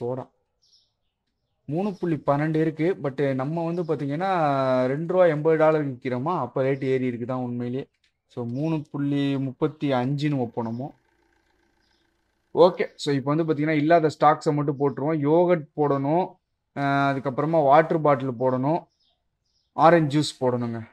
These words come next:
ஃபர்ஸ்ட் அதை போட்டு வந்துருவோம். எங்கே வாட்டர் பாட்டில்? இது வந்து ஆரஞ்சு ஜூஸு, அதுக்கப்புறமா வாட்டர் பாட்டில் ஒண்ணுக்கு ரெண்டா கூட போடுவோம், ஒண்ணும் பிரச்சனை இல்ல.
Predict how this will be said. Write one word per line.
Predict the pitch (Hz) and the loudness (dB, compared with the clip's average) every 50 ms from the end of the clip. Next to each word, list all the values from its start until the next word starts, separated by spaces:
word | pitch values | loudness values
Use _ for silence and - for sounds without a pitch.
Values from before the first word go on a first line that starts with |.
| _ _ _ | _ _ _
ஃபர்ஸ்ட் | - 123 - - 139 | -20 -18 -12 -10 -8
அதை | 120 120 120 | -6 -4 -6
போட்டு | 113 107 123 123 113 120 120 117 | -6 -6 -6 -8 -8 -8 -10 -8
வந்துருவோம். | 117 113 113 117 117 117 120 - _ _ _ _ _ _ _ - _ _ _ _ _ _ _ - - _ _ _ _ _ _ _ _ _ _ _ _ _ _ _ _ _ _ _ _ _ _ _ _ _ _ _ _ _ _ _ _ _ _ _ _ _ _ _ _ _ _ _ _ _ _ _ _ _ _ _ - - - _ _ _ _ _ _ _ | -8 -10 -10 -10 -10 -12 -14 -18 _ _ _ _ _ _ _ -20 _ _ _ _ _ _ _ -20 -20 _ _ _ _ _ _ _ _ _ _ _ _ _ _ _ _ _ _ _ _ _ _ _ _ _ _ _ _ _ _ _ _ _ _ _ _ _ _ _ _ _ _ _ _ _ _ _ _ _ _ _ -20 -20 -20 _ _ _ _ _ _ _
எங்கே | - 117 127 123 131 | -10 -8 -6 -6 -4
வாட்டர் | 127 120 127 127 123 - 127 | -4 -4 -4 -4 -6 -6 -6
பாட்டில்? | 123 127 127 123 127 | -4 -4 -4 -4 -4
இது | 123 120 123 | -6 -6 -6
வந்து | 123 123 127 131 | -6 -6 -4 -4
ஆரஞ்சு | 123 117 120 127 131 135 127 127 117 120 131 | -4 -2 -2 -2 -4 -4 -4 -6 -6 -6 -6
ஜூஸு, | 127 123 - - 123 123 127 - _ _ _ _ _ _ _ _ _ _ _ _ _ _ _ _ _ _ | -6 -6 -4 -4 -4 -4 -6 -10 _ _ _ _ _ _ _ _ _ _ _ _ _ _ _ _ _ _
அதுக்கப்புறமா | 120 120 120 117 113 120 117 117 - 120 120 127 135 139 139 135 131 123 120 117 117 110 107 107 - _ _ _ _ _ _ _ _ _ _ _ _ _ _ | -16 -14 -14 -14 -14 -14 -12 -10 -10 -8 -8 -8 -8 -6 -6 -6 -6 -6 -6 -6 -8 -10 -12 -14 -18 _ _ _ _ _ _ _ _ _ _ _ _ _ _
வாட்டர் | _ 110 113 131 135 131 - 135 120 113 | _ -10 -8 -8 -8 -8 -8 -8 -8 -6
பாட்டில் | 110 113 123 127 123 - 127 120 | -4 -4 -4 -6 -6 -8 -12 -12
ஒண்ணுக்கு | - 117 120 127 135 131 131 131 | -10 -8 -8 -8 -6 -6 -6 -6
ரெண்டா | 117 113 117 120 143 139 | -6 -8 -6 -4 -4 -4
கூட | 127 131 135 135 | -2 -4 -4 -6
போடுவோம், | 120 120 123 120 120 120 | -6 -6 -6 -6 -6 -6
ஒண்ணும் | 117 113 120 135 135 127 | -8 -8 -8 -8 -8 -8
பிரச்சனை | 113 117 117 - 127 127 120 | -8 -10 -8 -8 -8 -6 -6
இல்ல. | 117 113 113 120 - | -6 -8 -10 -10 -12